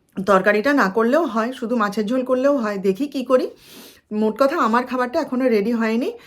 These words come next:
ভাত, ডাল, তরকারি করা হয়ে গেছে। আর, হুম, কাজে অনেক সুবিধা হচ্ছে জানেন তো, সকালবেলায় উঠে বিছানাটা তুলে ফেলেছি,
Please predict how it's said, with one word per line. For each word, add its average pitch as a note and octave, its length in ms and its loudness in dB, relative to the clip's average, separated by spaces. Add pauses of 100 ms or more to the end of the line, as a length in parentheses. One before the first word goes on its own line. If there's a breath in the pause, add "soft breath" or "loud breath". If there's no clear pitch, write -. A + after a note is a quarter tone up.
(260 loud breath)
ভাত, G#3+ 340 -2
ডাল, G#3+ 320 -2
তরকারি G#3+ 400 -2
করা F#3 300 -2
হয়ে E3 220 -4
গেছে। E3 320 -10 (520 loud breath)
আর, F3+ 380 -2
হুম, F3+ 760 -6
কাজে G3+ 280 0
অনেক B3+ 220 0
সুবিধা C#4 400 0
হচ্ছে G3+ 320 -2
জানেন B3 280 -2
তো, G#3 220 -2 (320 loud breath)
সকালবেলায় A#3 640 -2
উঠে A#3 280 0
বিছানাটা A#3 460 -4
তুলে A#3 260 -2
ফেলেছি, B3+ 500 -2